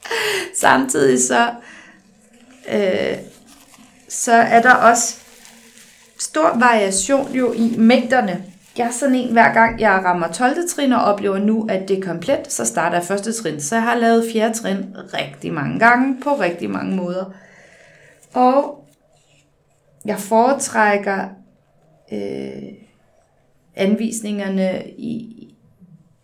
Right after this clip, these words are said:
nogle af de måder, der laver med A A's basistekst. Og jeg har på et tidspunkt haft en sponsor, der sagde, tredive er tilpas.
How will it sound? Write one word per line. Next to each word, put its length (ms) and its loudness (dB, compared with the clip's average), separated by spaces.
nogle 180 -6
af 60 -6
de 120 -8
måder, 360 -2
der 100 -4
laver 340 0
med 100 -4
A 420 -6
A's 500 -12
basistekst. 640 -6
Og 400 -2
jeg 100 4
har 120 8
på 80 -2
et 100 -2
tidspunkt 420 -2
haft 240 0
en 80 -2
sponsor, 420 0
der 140 -4
sagde, 340 -2
tredive 540 4
er 100 2
tilpas. 600 -6